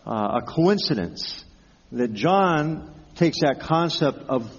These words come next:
God's Word, the Word, if you will, and rather than presenting it as some kind of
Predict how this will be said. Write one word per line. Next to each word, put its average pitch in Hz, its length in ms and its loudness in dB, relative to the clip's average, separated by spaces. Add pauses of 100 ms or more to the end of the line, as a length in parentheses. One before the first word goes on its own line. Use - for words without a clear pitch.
(800)
God's 120 280 2
Word, 104 560 2
the 107 300 2
Word, 92 420 0
if - 180 -8
you 95 100 0
will, 101 480 -2 (1080)
and 135 400 0 (420)
rather 180 520 4
than 151 200 2
presenting 139 600 0
it 135 180 2
as 110 240 -2
some 123 340 -2
kind 123 160 -2
of 107 100 -4